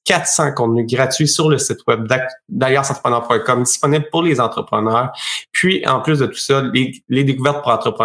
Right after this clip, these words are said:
ils sont disponibles en podcast sur toutes les chaînes podcast comme Spotify, Apple Podcasts, sur le site d'Alias, sur YouTube, sur LinkedIn, sur Facebook. Euh, alors, c'est vraiment disponible partout. Puis ça, c'est grâce à nos commanditaires. Alors, on les remercie,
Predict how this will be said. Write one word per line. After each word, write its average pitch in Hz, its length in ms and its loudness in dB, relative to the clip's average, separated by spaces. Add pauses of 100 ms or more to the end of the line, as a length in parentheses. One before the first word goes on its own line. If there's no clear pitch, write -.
(240)
ils 117 120 0
sont 135 200 0
disponibles 120 540 0 (100)
en 160 140 2
podcast 113 540 0
sur 110 120 -2
toutes 139 200 0
les 120 100 2
chaînes 110 220 2
podcast 110 440 -2
comme 107 140 0
Spotify, 110 640 0
Apple 113 320 0
Podcasts, 113 520 -2 (240)
sur - 160 -2
le 139 100 2
site 127 180 0
d'Alias, 107 340 2
sur 170 280 2
YouTube, 117 400 -2
sur 160 260 0
LinkedIn, 117 540 2
sur - 340 0
Facebook. 117 520 0 (440)
Euh, 110 40 2
alors, 107 320 2
c'est 131 120 -2
vraiment 139 240 2
disponible 123 540 0
partout. 156 360 0
Puis - 140 -4
ça, 160 160 2
c'est 131 120 0
grâce 120 280 0
à 117 40 2
nos 113 100 0
commanditaires. 120 520 0
Alors, 110 220 2
on 110 100 2
les 107 140 2
remercie, 117 640 0